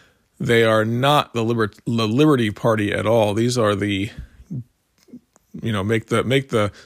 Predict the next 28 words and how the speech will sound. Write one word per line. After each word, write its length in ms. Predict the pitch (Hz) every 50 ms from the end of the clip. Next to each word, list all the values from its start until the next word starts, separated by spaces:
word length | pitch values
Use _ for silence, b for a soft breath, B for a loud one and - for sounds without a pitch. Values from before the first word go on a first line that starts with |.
| B
state 400 | B - - - 156 127 117 -
larger 440 | - 101 104 113 123 117 110 101 90
parties. 420 | - - 95 95 98 90 85 - B B B B B
These 220 | - 127 127 127 131
are 100 | 120 107
the 320 | 101 101 98 98 95 98 b b b b b b b b b _ _ _ _ _ - _ _ _ _ _ _ _ _ _ _ _ _ _ _ _ _
increase 420 | 156 156 151 - - 156 135 123 -
government's 840 | - 127 131 135 131 127 120 117 - - - - - - - - - _
control 460 | - - 127 104 - - 139 139 131
of 100 | 123 113
your 140 | 113 107 104
lives 440 | 101 104 107 117 123 117 101 - -
party. 440 | - - 98 98 92 90 90 90 - B B B B B _
These 240 | - 127 131 131 123
are 300 | 120 110 110 110 107 104 b b b _ -
the, 580 | 117 107 107 110 107 104 101 101 101 98 101 - b b b b b b _ _ _ _ _ _ _ _ _ _ _ _ -
you 140 | - 120
know, 220 | 113 107 104 101 - - _ _ _ _ _ -
add 240 | 131 131 131 127
more 260 | 123 127 127 123 117 113
wars 380 | 113 113 117 120 117 110 -
to 60 | -
the 100 | - 110
world 320 | 104 110 117 117 113 104 98
parties. 560 | - 104 104 104 95 90 87 - - - - - _ _ -
These 280 | 123 123 127 123 123
are 140 | 120 117 113
the 300 | 107 113 110 107 107